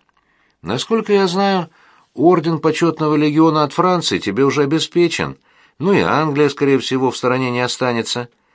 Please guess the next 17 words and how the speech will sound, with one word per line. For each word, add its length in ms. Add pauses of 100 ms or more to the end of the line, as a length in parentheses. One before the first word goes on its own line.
(260)
Тем 220
более, 220
что 220
среди 280
заложников 760 (420)
оказался 580
какой-то 600 (220)
четвероюродный 840
племянник 680 (240)
нынешней 480
королевы. 720 (400)
Нам-то 460
светить 400
с 80
не 120
с 80
руки. 440